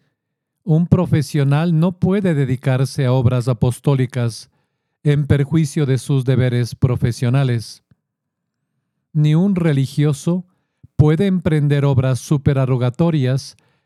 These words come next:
si le impiden observar algún punto de su regla.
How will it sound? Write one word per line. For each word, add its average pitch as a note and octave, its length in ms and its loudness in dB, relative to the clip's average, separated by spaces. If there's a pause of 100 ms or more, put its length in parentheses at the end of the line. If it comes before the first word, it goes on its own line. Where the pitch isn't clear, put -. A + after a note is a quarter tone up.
(120)
si E3 240 -2
le D3 120 2
impiden F3+ 500 0
observar C#3 640 -2
algún C3 340 0
punto C3+ 460 -2
de B2 100 0
su B2+ 220 -2
regla. A#2+ 500 -4